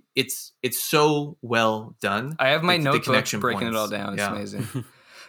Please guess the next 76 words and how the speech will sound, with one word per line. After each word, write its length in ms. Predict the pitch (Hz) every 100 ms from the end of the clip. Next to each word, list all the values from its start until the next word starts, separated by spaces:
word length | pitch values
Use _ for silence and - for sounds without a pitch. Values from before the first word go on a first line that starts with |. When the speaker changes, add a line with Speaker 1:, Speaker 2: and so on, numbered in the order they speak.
| 175
Speaker 2:
No, 120 | 202
but 120 | 160
the 80 | 165
thing 160 | 202
I 40 | 208
was 120 | 165
gonna 100 | 175
say, 180 | 165 156
like, 180 | 139 127
we 80 | 151
can 160 | 214
get 180 | 156 139
into 180 | 151 135
that 140 | 127 117
moment 280 | 120 120 120
in 60 |
a 60 | 110
bit. 200 | 110 120
I 80 | 127
know 180 | 131 135
that's 200 | 131 135
Speaker 1:
Okay, 60 | 131
Speaker 2:
more 100 | 123
of, 80 | 117
Speaker 1:
yeah, 140 | 117
Speaker 2:
like, 100 | 131
Speaker 1:
I 40 |
wa-, 100 | 135
I 20 | 147
Speaker 2:
typical 140 | 143 151
Speaker 1:
wanna 140 | 170
talk 40 | 127
about, 120 | 143
Speaker 2:
analysis, 240 | 135 113
Speaker 1:
'cause 40 | 123
there's 280 | 127 117 120
a, 40 | -
there's 160 | 123 117
a 20 |
Speaker 2:
but 60 | 180
the 40 |
Speaker 1:
spectator 500 | - 135 151 147 117
aspect 420 | 107 107 - 101 92
I 40 | 104
wanna 180 | 104 98
talk 220 | 101 95
about. 260 | 90 95 -
Speaker 2:
<clears throat> 80 | 151
The 220 | 143 143 160
issue, 440 | 196 240 196 135
the, 260 | - 139 123
not 200 | 139 175
the 100 | 131
issue, 220 | 131 107
the 100 | 107
thing 240 | - 175
I 40 | 151
was 120 | 131
gonna 140 | 135
point 280 | 117 131 120
out 160 | 117 107
is 120 | 107
that 160 | 110 -
I 80 | 135
don't 320 | 139 175 -
think 320 | - 117 151
there 300 | 123 120 113
is 180 | 117 120
a 120 | 113
better 360 | 95 113 135 147
moment 400 | 117 117 120 -
in 220 | 113 110 _
basically 360 | 175 185 196 156
all 120 | 131
of 80 | 131
cinema, 380 | - 127 156